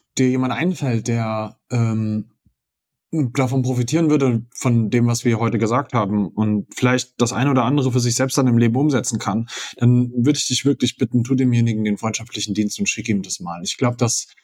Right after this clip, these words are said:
das in der Art und Weise, wie wir es jetzt auch mal klar gemacht haben,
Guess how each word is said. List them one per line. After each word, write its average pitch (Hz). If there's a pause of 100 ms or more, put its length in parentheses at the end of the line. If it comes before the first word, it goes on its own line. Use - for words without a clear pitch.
(140)
das -
in 117
der 117
Art 123
und 120
Weise, 127
wie 123
wir 123
es 120
jetzt 107
auch 98
mal 110
klar 120 (460)
gemacht 110
haben, 120